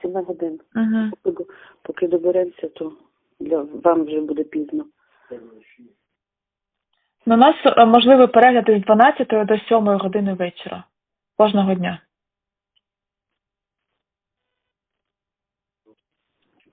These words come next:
Speaker 2: Можете нам, е, сказати, я-, коли у вас буде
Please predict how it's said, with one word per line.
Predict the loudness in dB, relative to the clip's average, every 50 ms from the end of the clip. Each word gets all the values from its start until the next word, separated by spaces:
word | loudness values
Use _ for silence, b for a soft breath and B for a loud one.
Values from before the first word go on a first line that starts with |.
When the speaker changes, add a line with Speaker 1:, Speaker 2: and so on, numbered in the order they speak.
| _ -2
Speaker 2:
Можете | -2 0 2 4 4 6 6
нам, | 6 4 2 2 0
е, | 2 4 6 6 8 6 6 4 2
сказати, | 2 4 4 4 6 4 4
я-, | 4 4 4
коли | 4 4 6 8 8
у | 6 6
вас | 6 2 0 0
буде | -2 -2 0 2 4 4 2